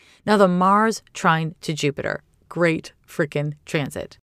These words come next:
This is such a great transit for fortifying your resiliency. Now, this could be around the resiliency of your body, your goals,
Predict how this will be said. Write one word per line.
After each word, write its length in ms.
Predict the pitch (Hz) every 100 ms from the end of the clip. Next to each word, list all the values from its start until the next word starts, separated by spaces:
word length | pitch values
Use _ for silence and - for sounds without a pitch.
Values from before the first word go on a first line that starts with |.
| _ -
This 240 | 196 -
is 180 | 254 - -
such 440 | - - 240 -
a 40 | 247
great 220 | 220 -
transit 400 | 190 165 139 -
for 180 | - 175
fortifying 1300 | 160 - - 214 220 220 - - 175 160 160 170 202 _ -
your 240 | 170 175
resiliency. 1080 | 160 156 147 165 151 139 139 - - - - _ _ _ -
Now, 220 | 165 147
this 240 | 151 147
could 140 | - 156
be 160 | 156
around 300 | 147 151 165
the 120 | - 160
resiliency 640 | 156 175 160 156 - 160
of 180 | 165 156
your 100 | 156
body, 600 | 151 147 131 151 202 226 _ _ -
your 480 | 165 165 160 151 -
goals, 640 | 147 170 170 214 233 -